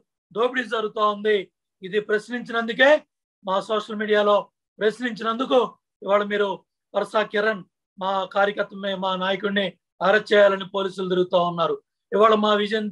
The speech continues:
అరెస్ట్ చేసి మైలవరం పోలీస్ స్టేషన్ లో పెట్టారు. మొన్న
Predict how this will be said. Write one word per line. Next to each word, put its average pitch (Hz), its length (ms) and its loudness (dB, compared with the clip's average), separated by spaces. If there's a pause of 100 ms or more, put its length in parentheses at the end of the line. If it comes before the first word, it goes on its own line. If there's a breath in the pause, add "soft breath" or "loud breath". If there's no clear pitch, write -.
(140)
అరెస్ట్ 202 280 -2
చేసి 214 280 2 (440)
మైలవరం 208 460 -2
పోలీస్ 196 220 -8
స్టేషన్ 190 280 -6
లో 185 120 0
పెట్టారు. 180 320 0 (400)
మొన్న 202 160 0